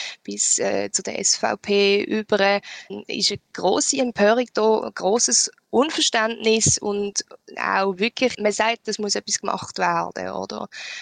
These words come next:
Und, äh, natürlich können genau so Urteile und Prozesse auch dazu beitragen, dass, dass, dass die Dringlichkeit von dem Anliegen erkannt wird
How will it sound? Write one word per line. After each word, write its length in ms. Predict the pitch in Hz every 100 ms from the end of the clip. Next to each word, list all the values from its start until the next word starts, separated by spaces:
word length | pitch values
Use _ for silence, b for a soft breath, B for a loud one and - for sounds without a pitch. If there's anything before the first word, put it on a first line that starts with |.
| B
Und, 560 | 202 185 185 190 - -
äh, 240 | 190 180
natürlich 460 | - 180 233 226 220 - - - -
können 260 | 190 196
genau 360 | 190 190 180 190
so 520 | 185 190 196 196 196 -
Urteile 500 | 208 202 - 185 190
und 140 | 190
Prozesse 640 | - 185 - 110 - - - B B -
auch 240 | 180 190
dazu 240 | 208 - 202 196
beitragen, 540 | 196 196 95 95 185 185
dass, 400 | 90 - - -
dass, 380 | 180 - - -
dass 140 | 185
die 120 | 190
Dringlichkeit 880 | - 202 240 233 - 214 180 95 -
von 80 | -
dem 180 | 180 180
Anliegen 440 | 185 180 180 185
erkannt 560 | - 175 180 196 202 -
wird 320 | 185 185 -